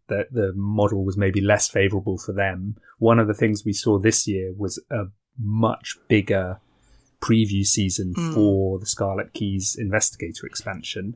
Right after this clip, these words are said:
Speaker 2: Yes.
Speaker 1: How do you feel the preview season's gone?
Speaker 2: Uh, I think it went really well. Um, I mean, I hope it went really well, but it was definitely, like, a big push. Like, I, I had been advocating that, for that for a while, kinda just saying, like, "Hey,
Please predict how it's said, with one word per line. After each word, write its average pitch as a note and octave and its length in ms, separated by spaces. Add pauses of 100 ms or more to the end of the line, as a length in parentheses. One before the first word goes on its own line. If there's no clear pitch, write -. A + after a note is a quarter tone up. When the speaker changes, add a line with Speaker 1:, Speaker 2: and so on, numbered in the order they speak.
Speaker 2:
Yes. D#3 140
Speaker 1:
How B2+ 180
do A#2+ 100
you A#2 240
feel A2 360
the G2+ 80
preview G#2 380
season's G2 580 (260)
gone? A2+ 380 (680)
Speaker 2:
Uh, F3 240
I D#3+ 140
think A#3+ 240
it A3 40
went F#3 180
really F3+ 220
well. D3+ 460 (160)
Um, D3+ 460 (240)
I - 80
mean, C#3+ 120
I C3+ 60
hope G3 220
it G3+ 120
went D3 200
really C#3 240
well, C3+ 380 (220)
but C3+ 200
it A#2+ 40
was C3 140
definitely, C3 460
like, C3 420 (480)
a D3 60
big B2+ 460
push. - 540 (300)
Like, A2+ 120
I, C3 320 (580)
I E3 100
had E3 180
been C#3+ 120
advocating F3 580
that, - 180
for E3 120
that C#3+ 220
for D3+ 120
a C#3 80
while, C#3+ 300
kinda C3+ 240
just B2 180
saying, C3+ 240
like, B2 220
"Hey, F#3 400